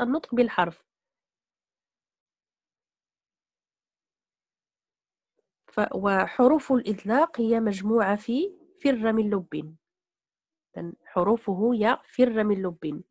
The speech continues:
والإصمات، يعني وصفت حروفه بالإصمات لأنها منعت من أن تبنى منها وحدها كلمة رباعية أو خماسية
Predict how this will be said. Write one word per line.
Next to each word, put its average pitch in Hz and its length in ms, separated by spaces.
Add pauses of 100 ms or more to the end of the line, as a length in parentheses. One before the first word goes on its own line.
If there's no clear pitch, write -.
(640)
والإصمات، 240 920
يعني 240 340
وصفت 294 420
حروفه 240 680
بالإصمات 220 720 (460)
لأنها 226 580
منعت 269 540 (260)
من 202 200
أن 208 180
تبنى 240 420
منها 196 300
وحدها 226 580
كلمة 277 480
رباعية 208 720 (680)
أو 349 120
خماسية 254 720